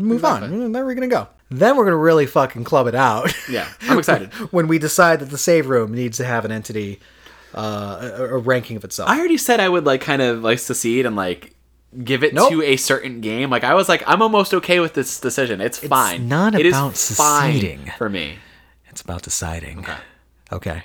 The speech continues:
Speaker 2: So how do we wanna do this?
Speaker 1: You wanna, you wanna
Speaker 2: Wanna
Speaker 1: rock,
Speaker 2: rock,
Speaker 1: paper,
Speaker 2: paper,
Speaker 1: scissors?
Speaker 2: scissors?
Speaker 1: Who goes to the first ten?
Speaker 2: Uh, best of three?
Speaker 1: Best of three.
Speaker 2: Is this gonna translate well over
Speaker 1: No.
Speaker 2: the mic?
Speaker 1: So best of two.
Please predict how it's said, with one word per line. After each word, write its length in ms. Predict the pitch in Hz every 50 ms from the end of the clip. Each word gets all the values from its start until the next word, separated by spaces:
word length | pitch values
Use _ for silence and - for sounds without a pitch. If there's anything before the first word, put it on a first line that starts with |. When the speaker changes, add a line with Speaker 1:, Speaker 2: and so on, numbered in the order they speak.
| _ _
Speaker 2:
So 140 | - - 107
how 100 | 120 135
do 80 | 135
we 60 | 127 123
wanna 180 | 120 110 95
do 140 | 85 78 67
this? 340 | 65 64 - - - - - _ _ _ _ -
Speaker 1:
You 80 | 110 110
wanna, 420 | 110 110 110 110 107 104 107 110 117
you 60 | 113
wanna 140 | 110 110 107
Speaker 2:
Wanna 60 | 104
Speaker 1:
rock, 160 | 113 120 123
Speaker 2:
rock, 100 | 127 127 135
Speaker 1:
paper, 60 | 127
Speaker 2:
paper, 80 | 135 117
Speaker 1:
scissors? 400 | 117 147 147 131 120 156 160 165
Speaker 2:
scissors? 80 | 170
Speaker 1:
Who 120 | 160 143 135 147
goes 120 | 143 143 135
to 60 | 143
the 40 | 143
first 280 | - - 147 143 - -
ten? 120 | 160 -
Speaker 2:
Uh, 240 | 113 113 113 113 113
best 280 | 113 120 123 - - 131
of 100 | 117 -
three? 480 | - 123 117 123 143 180 233 254 - - -
Speaker 1:
Best 300 | 131 123 120 - - 143
of 400 | 127 123 123 120 120 117 113 -
three. 560 | - - - 113 101 92 87 85 82 85 110
Speaker 2:
Is 100 | 123 110
this 120 | 123 123 -
gonna 160 | 139 123 110
translate 500 | - - 113 117 120 120 127 120 - -
well 160 | 117 117 117
over 400 | 117 117 110 117 110 107 107 107
Speaker 1:
No. 220 | 123 127 123 107 104
Speaker 2:
the 40 |
mic? 280 | 107 113 127 135 - _ _ -
Speaker 1:
So 160 | - - 101
best 240 | 117 120 - - -
of 80 | -
two. 240 | - 110 85 85